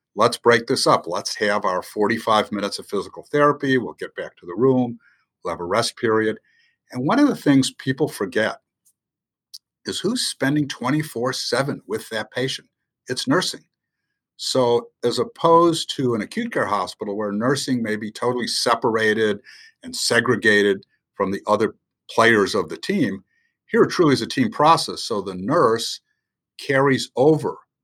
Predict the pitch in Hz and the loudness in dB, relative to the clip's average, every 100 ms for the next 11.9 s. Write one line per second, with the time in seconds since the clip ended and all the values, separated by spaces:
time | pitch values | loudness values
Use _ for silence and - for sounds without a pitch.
0 | _ _ _ 104 104 113 - 110 107 101 | _ _ _ -4 -2 -4 -4 -2 -2 -4
1 | 92 - 107 107 - - _ _ _ _ | -4 0 2 0 -2 -20 _ _ _ _
2 | - 98 - - 120 110 - 104 101 - | -8 -8 -8 -6 -2 -2 -4 -6 -8 -10
3 | - - 120 123 127 - 78 - _ _ | -14 -8 -2 0 -2 -6 -10 -12 _ _
4 | - - 110 - 95 101 98 - - 87 | -10 -2 -2 -2 -4 -4 -4 -6 -12 -10
5 | 80 92 - 90 - 113 95 - - - | -6 -6 -8 -10 -6 -2 -2 -4 -14 -20
6 | - _ - 123 147 151 190 214 131 101 | -20 _ -8 -2 2 6 6 6 6 2
7 | 98 104 104 107 92 104 101 92 90 - | -2 -4 -4 -8 -8 -6 -6 -6 -6 -2
8 | 127 127 - _ _ _ _ _ - 107 | 0 0 -6 _ _ _ _ _ -10 -6
9 | 113 113 - - _ _ - 147 147 101 | -2 -2 -4 -12 _ _ 0 2 2 -2
10 | 90 127 135 90 92 - - 107 107 104 | 0 4 4 2 -4 -10 -6 -4 -2 -2
11 | 104 87 101 87 - 165 147 78 | -4 -6 -8 -10 -4 0 2 0